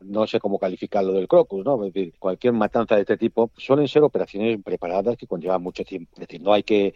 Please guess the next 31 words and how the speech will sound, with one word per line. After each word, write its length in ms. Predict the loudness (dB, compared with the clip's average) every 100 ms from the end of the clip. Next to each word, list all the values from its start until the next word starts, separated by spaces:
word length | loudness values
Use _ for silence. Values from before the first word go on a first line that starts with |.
| -4 -4
pensar 560 | -4 0 2 2 0
que 540 | -2 0 0 0 -2 -2
esto 480 | -4 -2 2 4 6
es 480 | 6 4 0 -4 -8
la 280 | -6 2 4
obra 500 | 4 6 4 4 0
de 320 | -6 -2 -2
cuatro 520 | 2 4 4 4 0
tarados 520 | 2 4 4 2 0
mentales 600 | -4 -8 -2 2 2 0
que 80 | -4
han 80 | -4
venido 180 | -2 -2
a 40 |
Tayikistán 720 | -2 -4 -6 -10 0 0 2 -2
y 60 |
que 100 | -4
un 220 | -6 -4 0
día 340 | 2 4 4
alguien 540 | 0 -2 -2 -2 -2
les 180 | 0 0
dijo, 520 | -2 -2 2 4 4
"Tenéis 240 | 0 -4 -2
que 60 | 0
hacer 220 | 2 2
esto 600 | 0 0 2 4 4 4
y 80 | 2
os 100 | 2
damos 220 | 0 -2
un 100 | -4
dinerillo 720 | -2 0 0 0 2 2